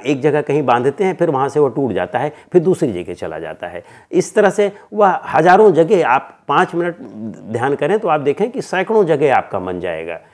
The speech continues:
एक जगह से दूसरी जगह फिर आप उसको लाएंगे, तो इस तरह से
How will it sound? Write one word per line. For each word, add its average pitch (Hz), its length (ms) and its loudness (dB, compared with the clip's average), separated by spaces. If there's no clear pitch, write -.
एक 147 160 2
जगह 151 220 4
से 151 140 -2
दूसरी 143 280 -4
जगह 147 220 0
फिर 180 200 2
आप 151 180 2
उसको 151 240 0
लाएंगे, 143 420 0
तो 254 60 2
इस 214 100 2
तरह 214 160 4
से 214 240 0